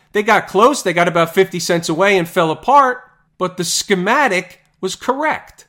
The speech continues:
Tour guide or solo pilot? Moving right along.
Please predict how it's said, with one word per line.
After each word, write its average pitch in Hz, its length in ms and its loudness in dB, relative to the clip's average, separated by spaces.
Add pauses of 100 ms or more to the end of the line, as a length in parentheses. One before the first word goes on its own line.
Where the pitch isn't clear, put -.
(100)
Tour 233 260 2
guide 269 440 -2 (360)
or 175 120 -4
solo 208 520 2
pilot? 147 540 0 (160)
Moving 208 600 0 (120)
right 143 260 0
along. 139 480 -2